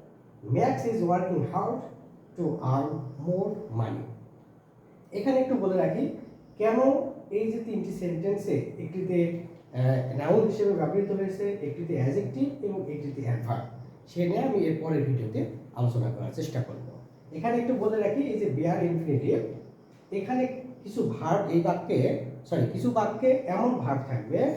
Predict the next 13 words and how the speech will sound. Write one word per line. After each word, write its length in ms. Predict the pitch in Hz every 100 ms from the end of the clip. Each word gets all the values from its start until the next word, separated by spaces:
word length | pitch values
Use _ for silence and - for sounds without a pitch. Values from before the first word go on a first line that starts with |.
| - - - - - - -
সেই 240 | 214 208
ভার্বগুলোর 480 | - 175 233 233 226
উপর 180 | 269 -
অবজেক্ট 460 | 175 170 220 220
বসবে। 340 | 117 - - - - 170
মূলত 480 | 208 220 277 381 - - -
এই 260 | 190 170 -
ভার্বগুলো 540 | - 156 202 247 277 277
থাকবার 480 | 180 170 202 -
কারণেই 640 | 151 143 190 214 123 - - - - - - - - - -
অবজেক্টের 460 | - - 214 214 170
পরে 260 | - - -
to 200 | 190 285